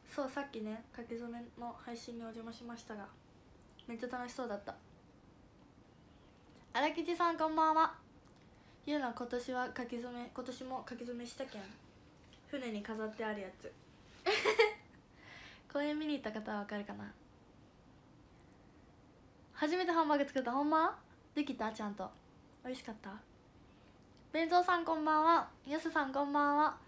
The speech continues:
そう、矯正が取れちゃうので、お餅が食べれないんです。うん。二年ぐらいね、ずっと食べてない。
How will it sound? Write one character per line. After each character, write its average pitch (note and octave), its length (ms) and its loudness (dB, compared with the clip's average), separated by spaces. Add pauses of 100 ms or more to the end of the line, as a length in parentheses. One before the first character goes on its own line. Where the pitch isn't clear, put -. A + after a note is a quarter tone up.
(280)
そ D4 240 0
う、 G#3 120 -4
矯 D4+ 160 0
正 E4 280 0
が D#4+ 200 2
取 D4+ 200 -2
れ C#4+ 40 -2
ち B3+ 100 -6
ゃ A#3 60 -2
う G#3+ 60 -6
の F#3+ 100 -8
で、 G3+ 300 -6 (560)
お - 20 -8
餅 A#3+ 220 -6
が C4 60 -2
食 B3+ 160 -6
べ B3 100 0
れ B3 100 -6
な A#3+ 100 -8
い G#3+ 40 -8
ん G3 80 -8
で F#3+ 120 -14
す。 - 140 -20 (2000)
う B3+ 40 0
ん。 B3+ 420 2 (800)
二 B3 120 -4
年 C4+ 220 0
ぐ C#4 120 2
ら C4 100 2
い G#3 100 -2
ね、 G3+ 380 -8
ず A#3 80 -12
っ A3 40 -10
と - 140 -18 (180)
食 A#3+ 120 -6
べ A#3+ 60 -10
て - 140 -18
な A#3 100 -16
い。 - 20 -18